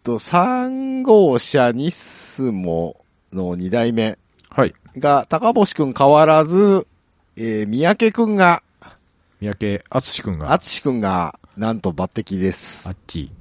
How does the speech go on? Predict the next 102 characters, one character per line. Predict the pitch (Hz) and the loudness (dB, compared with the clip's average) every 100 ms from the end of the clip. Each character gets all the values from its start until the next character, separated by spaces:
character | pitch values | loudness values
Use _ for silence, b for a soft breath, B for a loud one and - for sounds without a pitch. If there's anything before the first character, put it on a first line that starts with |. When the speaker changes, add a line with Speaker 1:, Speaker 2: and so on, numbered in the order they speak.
| - | -12
Speaker 2:
マ | 92 | -10
ッ | |
ク | - | -8
ス | - 120 | -4 0
レ | 120 | 0
ー | |
シ | 110 | -2
ン | 87 | -6
グ | |
か | 78 | -6
ら | 71 | -8
上 | 69 | -10
が | |
っ | 69 | -14
て | - | -20
き | |
た | - | -16
ね。 | 69 | -8
Speaker 1:
え | 110 135 80 62 | 0 0 0 -8
え。 | _ _ | _ _
先 | - 113 - | -10 -8 -2
ほ | 123 | 0
ど | 110 | 0
も | 113 110 | 0 -2
ス | 123 | -2
ー | |
パ | 110 | -2
ー | |
フ | 117 | 0
ォ | |
ー | 120 | 2
ミ | |
ュ | 113 | 0
ラ | |
で | 92 | -2
も | 80 | -4
ち | - | -6
ら | 104 | -8
っ | |
と | - | -8
言 | 85 | -10
い | |
ま | 78 | -10
し | |
た | 82 | -12
け | 69 | -12
れ | |
ど | 80 | -10
も、 | 80 80 | -8 -6
Speaker 2:
う | 71 | -8
ん。 | 62 | -10
Speaker 1:
言 | 87 | -8
っ | |
た | 117 | -8
っ | - | -8
け？ | 71 82 _ | -12 -12 _
乗 | 95 | -10
っ | 98 | -6
て | - | -2
る | 131 | -2
の | |
か | 113 | -2
ど | 87 | -4
う | 85 | -6
か | |
わ | 80 | -4
か | 85 | 0
り | 143 | 0
ま | 110 | 2
せ | 147 | 0
ん | |
け | 85 | 0
れ | |
ど | - 120 | -4 -2
も。 | 113 151 B 90 87 87 | 0 0 B -6 -4 -6
Speaker 2:
う | |
ん、 | 78 | -6
乗 | |
っ | 117 | 0
て | |
る。 | 127 | 2
Speaker 1:
え | |
ー、 | 127 120 117 | 2 0 -2
Speaker 2:
大 | 117 | -2
丈 | |
夫 | 113 113 113 110 107 107 | -2 -2 -2 -4 -4 -4
だ | |
よ。 | 113 | -2
Speaker 1:
割 | 151 147 147 | 4 4 4
と、 | 165 147 139 143 _ - | 6 6 6 4 _ 0
割 | 143 | 2
と | 143 | 2
信 | 151 156 | -2 0
頼 | 151 147 | 4 4
の | 143 | 4
厚 | 135 - | 2 2
い | 131 | 0
三 | 123 | 0
宅 | - 131 | 2 2
敦。 | 101 - - - _ - | 2 0 0 -2 _ -14
Speaker 2:
う | 85 | -10
ん。 | 98 80 | -8 -10